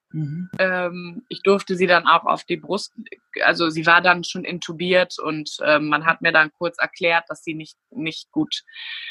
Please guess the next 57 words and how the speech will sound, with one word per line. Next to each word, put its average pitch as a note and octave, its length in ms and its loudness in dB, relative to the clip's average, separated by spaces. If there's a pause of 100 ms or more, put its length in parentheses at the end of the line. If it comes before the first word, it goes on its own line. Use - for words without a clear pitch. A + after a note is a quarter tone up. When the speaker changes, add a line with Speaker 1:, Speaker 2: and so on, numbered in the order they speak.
(220)
Speaker 2:
geatmet, G3 480 2
dass F3+ 140 -12
sie F3+ 80 -12
nicht E3+ 160 -14
selber D#3 320 -4
gut D3+ 180 -16
geatmet - 540 0
hat F#3 240 0
und E3 120 -14
dass E3 200 -8
sie, D#3+ 360 -4
ähm, D3 320 0
sich D3 240 -10
nur E3 180 -4
sehr D#3+ 260 2
wenig D#3 360 -2
bewegt E3+ 440 0
hat G#3+ 120 4
auch, F#3+ 300 4
dass E3+ 140 -8
der D#3+ 100 -2
ganze D#3+ 300 -2
Muskeltonus F3 720 -4
sehr, E3 180 0
sehr D#3+ 180 -2
wenig D#3+ 360 -4
war D3+ 360 4 (840)
und D#3+ 100 -4
dass E3 140 2
sie E3+ 140 0
halt D#3 160 4
deswegen D3+ 340 -4
jetzt - 220 -6
beatmet G#3 520 2
wird F#3 320 0
und E3 140 -8
dann D#3 160 -4
durfte D#3 240 -8
ich D3 100 -12
sie D3+ 120 -8
halt D3+ 160 -2
auf D3 100 -12
die D3+ 100 -8
Brust F3+ 300 -2
bekommen, E3+ 320 -2
aber D#3+ 180 4
mir E3 200 0
war E3+ 120 6
das E3+ 180 -8
einfach E3+ 340 -2
alles D#3+ 300 0
viel G3 300 -2
zu - 160 -20
viel F3+ 260 -6
in D3 120 -4
dem C#3+ 140 -6
Moment. C#3+ 420 -6